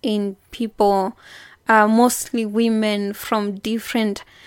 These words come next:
walks, and they get to share their stories. And it's such, um, an insightful, uh, podcast that I highly, highly recommend. And I look up to her in so many things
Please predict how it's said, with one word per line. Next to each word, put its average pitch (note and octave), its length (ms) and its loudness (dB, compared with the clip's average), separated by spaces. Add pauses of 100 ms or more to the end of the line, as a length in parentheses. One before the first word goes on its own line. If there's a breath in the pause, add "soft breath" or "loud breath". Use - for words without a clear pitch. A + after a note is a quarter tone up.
(360 loud breath)
walks, A3 680 4
and A3+ 240 -2
they G#3+ 140 0
get A3 320 -4
to - 60 -8
share A3+ 280 0
their G3+ 320 -2
stories. G#3 800 -2
And G3+ 160 -4
it's G3+ 220 -8
such, - 500 -4
um, G#3+ 340 -4 (340 loud breath)
an A#3 120 4
insightful, A3 1000 -4 (520 loud breath)
uh, G3+ 340 4 (140)
podcast - 680 0
that G3+ 360 -2
I G#3+ 180 2
highly, G#3 760 -2
highly - 800 -8
recommend. G#3+ 800 -2 (400 loud breath)
And B3 160 8
I A3 80 6
look A#3 560 2
up A3 200 2
to G#3+ 100 -8
her G#3 240 -4
in G#3 240 -6
so - 260 -6
many G3+ 340 -4 (100)
things G#3 460 -4